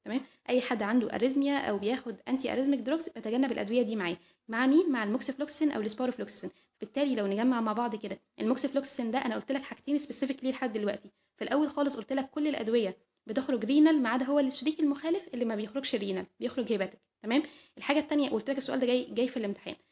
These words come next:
لكن الموكسيفلوكسين الحاجه التانية اللي بنقولها عليه هنا ان هو بيعمل برولونجيشن للكيو تي انترفال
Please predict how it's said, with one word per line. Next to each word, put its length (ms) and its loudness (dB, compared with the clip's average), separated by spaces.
لكن 260 2
الموكسيفلوكسين 560 0
الحاجه 260 0
التانية 240 0
اللي 100 0
بنقولها 260 0
عليه 260 0
هنا 80 4
ان 280 -4
هو 260 0
بيعمل 300 4
برولونجيشن 600 0
للكيو 340 -2
تي 220 -6
انترفال 420 0